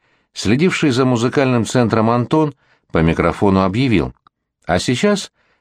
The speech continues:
любимая мелодия наших родителей». Зазвучал всем известный школьный вальс.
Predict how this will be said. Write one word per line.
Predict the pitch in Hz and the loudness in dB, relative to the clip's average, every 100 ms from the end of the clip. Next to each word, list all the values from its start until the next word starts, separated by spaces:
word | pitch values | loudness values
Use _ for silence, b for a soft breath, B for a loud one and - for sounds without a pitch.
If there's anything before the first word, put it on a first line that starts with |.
| - | -2
любимая | 98 151 143 202 185 165 | 0 2 2 2 2 2
мелодия | 139 135 180 175 165 | 2 2 2 2 0
наших | 147 160 - 151 156 | 0 -2 -2 -2 0
родителей». | 165 110 80 - 71 67 - _ _ _ _ | 0 0 0 -2 -2 -2 -6 _ _ _ _
Зазвучал | 64 69 80 - 101 | -8 -2 -2 0 0
всем | 92 90 78 | 0 0 0
известный | 76 82 - 87 | 2 0 0 -2
школьный | 82 - 87 80 | -2 0 0 2
вальс. | 101 101 69 - | 0 0 -2 -8